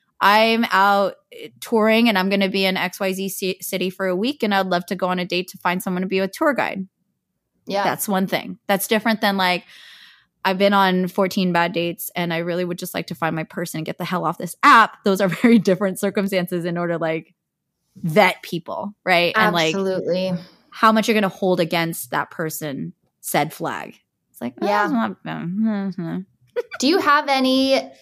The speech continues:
Speaker 2: tangible, like, I mean, there's, there's red flags where I'm like, "Oh, that was kind of an interesting thing to say," you know, uh, but it, are there any red flags that are very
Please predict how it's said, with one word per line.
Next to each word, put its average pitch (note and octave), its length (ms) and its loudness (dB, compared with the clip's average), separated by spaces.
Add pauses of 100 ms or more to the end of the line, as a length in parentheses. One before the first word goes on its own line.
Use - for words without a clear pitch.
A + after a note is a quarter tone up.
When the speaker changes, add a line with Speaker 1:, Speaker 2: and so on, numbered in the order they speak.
(220)
Speaker 2:
tangible, G#3+ 1160 4 (500)
like, G3 260 -2 (1200)
I B3 80 2
mean, C4 320 0
there's, F4+ 320 0
there's E4 260 0
red D4 200 2
flags A3+ 380 2
where G#3+ 80 2
I'm G#3+ 120 2
like, G#3+ 220 -2
"Oh, A#3 180 2
that A#3 180 2
was D#4 160 -4
kind F#3+ 280 -4
of F#3 100 0
an F#3+ 100 -2
interesting F#3+ 800 -4
thing G3 420 -4
to F#3+ 120 -6
say," G#3+ 520 0 (220)
you C4 100 2
know, F3+ 400 0 (300)
uh, - 60 -6 (260)
but A3 340 2
it, B3 200 2
are B3 180 2
there C#4 100 4
any A#3+ 280 2
red A3 220 2
flags G#3 440 -2
that G#3 100 -2
are G#3 100 2
very G3+ 680 -2